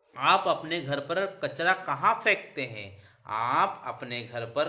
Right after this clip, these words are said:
कचरा कहाँ फेंकते हैं? इसका answer आ जाएगा, we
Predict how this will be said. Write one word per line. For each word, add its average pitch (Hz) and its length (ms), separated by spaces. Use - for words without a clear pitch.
कचरा 127 400
कहाँ 156 340
फेंकते 208 380
हैं? 190 220
इसका 143 220
answer 147 400
आ 147 80
जाएगा, 139 440
we 220 140